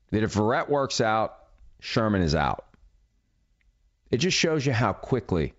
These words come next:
things can change for an N F L team, no matter who you are, no matter what you've done.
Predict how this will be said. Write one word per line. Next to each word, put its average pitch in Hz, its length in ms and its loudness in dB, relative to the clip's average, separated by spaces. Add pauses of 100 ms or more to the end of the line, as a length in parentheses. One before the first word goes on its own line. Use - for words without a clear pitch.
things 95 380 0
can 80 180 0
change 69 580 -4 (540)
for - 160 -2
an 90 80 0
N 95 140 2
F 92 100 -2
L 87 80 2
team, 98 220 0
no 104 60 2
matter 113 200 0
who 135 240 -2
you 147 240 0
are, 113 140 0
no 104 80 0
matter 95 160 2
what 98 260 0
you've 95 300 0
done. 80 360 0